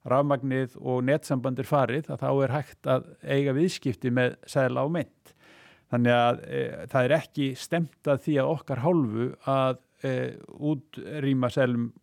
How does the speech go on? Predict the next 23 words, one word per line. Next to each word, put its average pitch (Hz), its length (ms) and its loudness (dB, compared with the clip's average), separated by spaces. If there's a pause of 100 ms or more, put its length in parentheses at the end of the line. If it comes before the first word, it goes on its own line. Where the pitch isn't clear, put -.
(120)
og 117 80 -4
mynt. 123 400 -6 (580)
Hins 190 420 0
vegar 120 320 4
held 117 280 -4
ég, 131 400 2 (920)
og 127 80 -4
þetta 117 180 0
er 120 80 -2
ekki 110 120 -8
stefna 113 260 -2
Seðlabankans, 117 680 0
en 117 100 -8
hins 123 200 -4
vegar 127 160 0
held 113 100 -10
ég 139 320 0
að 113 240 2 (920)
seðlar 147 760 4
muni 139 540 2 (320)
einhver 156 420 -4
tíman 135 380 0
í 143 240 0